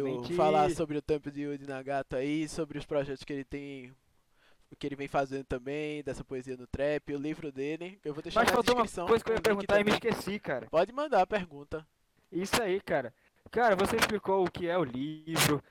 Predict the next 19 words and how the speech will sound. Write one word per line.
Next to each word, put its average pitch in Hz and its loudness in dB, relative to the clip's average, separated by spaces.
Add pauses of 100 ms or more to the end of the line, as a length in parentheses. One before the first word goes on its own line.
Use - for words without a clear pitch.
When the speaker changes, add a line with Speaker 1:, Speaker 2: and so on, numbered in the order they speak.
(100)
Speaker 1:
mas 175 -2
não 196 -4
explicou 202 -2
como 233 2
surgiu 190 4
a 220 6
ideia. 147 0 (200)
Tipo, 180 -6
quando 247 -2
foi 220 2
que 214 -8
o 214 0 (260)
Yudi 202 0
estava 180 -4
na 175 -6
sua 156 2
casa 165 -2
e - 0
falou, 156 2